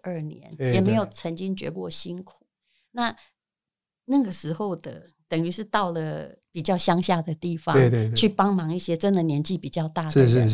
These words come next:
Speaker 2: 是。
Speaker 1: 那时候当然看诊是一个社会的劳动，或者是算是社会公益，但你自己得到的是什么？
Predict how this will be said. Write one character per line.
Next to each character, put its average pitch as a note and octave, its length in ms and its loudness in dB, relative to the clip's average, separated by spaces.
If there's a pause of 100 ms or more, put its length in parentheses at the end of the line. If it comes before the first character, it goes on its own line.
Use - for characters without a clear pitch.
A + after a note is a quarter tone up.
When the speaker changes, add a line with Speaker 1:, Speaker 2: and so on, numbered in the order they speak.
Speaker 2:
是。 G2+ 160 -10
Speaker 1:
那 C4+ 100 0
时 B3+ 140 2
候 C4 380 2 (340)
当 B3+ 160 6
然 G#3+ 180 4
看 B3 220 2
诊 D#3 200 0
是 F3 160 -4
一 F3+ 80 -2
个 F3 140 0
社 F#3 300 2
会 F3+ 300 -2
的 C#3+ 440 -4 (100)
劳 C#3+ 220 -2
动， E3+ 320 2
或 F3 180 0
者 D#3+ 40 0
是 F3 180 -2
算 F3 240 0
是 E3+ 140 -6
社 F3 220 0
会 F3 120 0
公 E3+ 220 0
益， F3 60 0
但 G#3+ 200 4
你 E3 80 2
自 F#3+ 160 -2
己 E3 140 -4
得 D3+ 260 -2
到 F3+ 220 0
的 D#3 100 -2
是 F3 180 2
什 - 280 0
么？ E3 220 -12